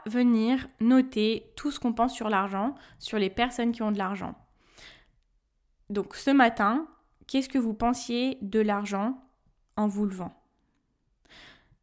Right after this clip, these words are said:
Ça peut être « j'y comprends rien à l'argent, c'est trop compliqué, les riches sont des arnaqueurs, et cetera, et cetera. »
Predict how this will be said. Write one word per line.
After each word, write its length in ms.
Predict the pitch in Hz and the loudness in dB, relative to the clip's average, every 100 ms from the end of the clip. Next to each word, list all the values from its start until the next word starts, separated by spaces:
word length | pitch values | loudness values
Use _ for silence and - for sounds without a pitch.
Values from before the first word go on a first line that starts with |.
| _ - | _ -8
Ça 200 | 208 202 | -4 -2
peut 120 | 208 | -2
être « 240 | 208 - - | -2 -4 -8
j'y 160 | 202 208 | -6 -2
comprends 300 | 202 202 202 | 0 0 0
rien 200 | 214 214 | 0 0
à 20 | |
l'argent, 380 | 208 214 202 208 | -2 -4 -6 -8
c'est 140 | 202 | -10
trop 160 | - 208 | -10 -6
compliqué, 640 | 208 208 202 - 202 202 | -6 -6 -10 -4 -2 -2
les 100 | 202 | -2
riches 220 | 208 208 | -4 -6
sont 100 | 214 | -6
des 160 | 202 202 | -6 -6
arnaqueurs, 600 | 208 208 202 202 202 202 | -4 -6 -6 -6 -6 -6
et 60 | 202 | -10
cetera, 380 | 202 196 196 208 | -10 -8 -8 -8
et 40 | 196 | -8
cetera. » 400 | 190 185 185 | -12 -10 -12